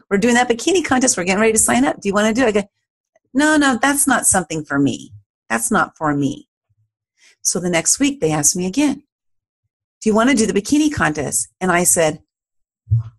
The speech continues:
"Why do I keep saying no? Why do I keep saying no? Of course I'm not interested, but why am I not interested? Why is that not for me?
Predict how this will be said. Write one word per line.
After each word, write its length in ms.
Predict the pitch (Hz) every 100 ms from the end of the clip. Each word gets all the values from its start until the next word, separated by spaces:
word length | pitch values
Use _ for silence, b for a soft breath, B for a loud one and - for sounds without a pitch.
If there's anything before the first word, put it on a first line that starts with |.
| _ _
"Why 280 | 156 190 311
do 140 | 427 415
I 60 |
keep 260 | - - -
saying 320 | - 226 190
no? 440 | 170 156 - - _ _ _ _
Why 800 | - 170 226 262 170 151 151 156 _ _ _ _ -
do 80 | 175
I 80 |
keep 200 | 165 208
saying 300 | - 190 170
no? 220 | 175 147 139 b b
Of 80 | 240
course 320 | - 294 294
I'm 120 | 247
not 200 | 196 151 -
interested, 680 | 262 277 190 - 147 151 147 b -
but 120 | 190
why 640 | 170 196 226 208 165 147 147 _
am 120 | 170
I 80 | 165
not 240 | 165 151 -
interested? 600 | 170 - 156 - 127 - B B -
Why 600 | 180 220 285 269 170 -
is 160 | 165 147
that 200 | 151 -
not 300 | 170 - -
for 200 | 165 147
me? 240 | 151 127